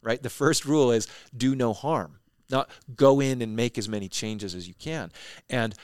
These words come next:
an ecosystem is very similar in many ways to a complex organism with all of these parts. And you may think, "Oh, the pancreas, that doesn't look important." <laughs> But the, the, the, a-, the attributes of these ecosystems are crucial to their,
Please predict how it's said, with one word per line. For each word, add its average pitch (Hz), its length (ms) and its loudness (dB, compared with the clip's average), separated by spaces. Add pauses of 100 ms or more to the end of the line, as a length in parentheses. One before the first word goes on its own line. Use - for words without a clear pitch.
(140)
an 123 100 -2
ecosystem 127 580 0
is 104 80 -4
very 107 340 -2
similar 113 800 -4
in 113 140 -10
many 107 240 -4
ways 110 360 0
to 101 120 -10
a - 20 -6
complex - 640 -8
organism 107 580 -8
with 107 260 -10
all 110 220 -2
of 101 60 -6
these 98 160 -10
parts. - 460 -8 (240)
And 120 120 -6
you 143 80 -4
may 120 120 0
think, 113 400 -6
"Oh, 104 320 -2 (240)
the - 60 -20
pancreas, 160 520 -4
that 117 140 2
doesn't 110 220 -6
look 95 180 -12
important." 87 500 -12
<laughs> 175 80 -10 (800)
But 120 220 4 (340)
the, 135 180 4
the, 107 340 0
the, 110 280 -4 (100)
a-, 139 200 0
the 117 240 -4
attributes 107 500 -4
of 101 60 -10
these - 160 -12
ecosystems - 720 -10
are 95 80 -14
crucial - 680 -6
to 120 140 -4
their, 98 220 0